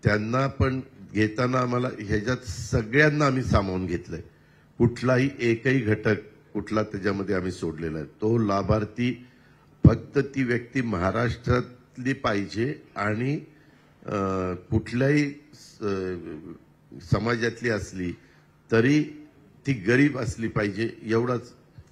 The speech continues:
अं, लाभ, म्हणजे लाभ देत असताना एवढाच दृष्टिकोन आम्ही डोळ्यासमोर ठेवला. इतर योजना कशा, ह्या आणल्या त्या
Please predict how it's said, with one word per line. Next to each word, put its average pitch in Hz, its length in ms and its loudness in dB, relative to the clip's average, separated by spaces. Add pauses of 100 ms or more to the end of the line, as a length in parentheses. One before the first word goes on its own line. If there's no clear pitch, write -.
(100)
अं, 87 240 -6
लाभ, 104 280 2 (140)
म्हणजे 85 520 -8 (120)
लाभ 98 340 0
देत 113 180 0
असताना 117 380 -4
एवढाच 113 340 -2
दृष्टिकोन 104 500 -6
आम्ही 98 160 -4
डोळ्यासमोर 87 540 -6
ठेवला. 78 300 -10 (500)
इतर 117 280 0
योजना 143 360 0
कशा, 123 480 -4 (480)
ह्या 120 160 0
आणल्या 120 300 0
त्या 120 180 -2